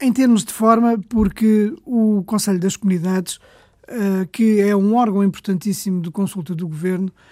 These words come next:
eu julgo que tem que ter um tipo de linguagem e de atitude relativamente ao governo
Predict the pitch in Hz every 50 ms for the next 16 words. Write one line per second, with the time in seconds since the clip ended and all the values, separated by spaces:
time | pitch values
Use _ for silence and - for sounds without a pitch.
0 | _ _ _ _ _ _ - 254 214 202 180 190 226 214 196 - - - - -
1 | - 220 214 214 202 - 220 208 208 165 - - 196 190 185 180 180 190 185 208
2 | 202 196 190 175 - - 196 190 156 - - 185 175 175 156 160 180 180 175 175
3 | 185 208 208 185 190 185 185 175 156 185 185 196 - _ _ _ _ - 190 180
4 | 160 165 180 175 180 185 185 - - 190 151 - 196 196 180 180 160 180 180 160
5 | - 202 165 180 180 165 160 160 147 185 185 175 160 160 170 185 185 175 190 196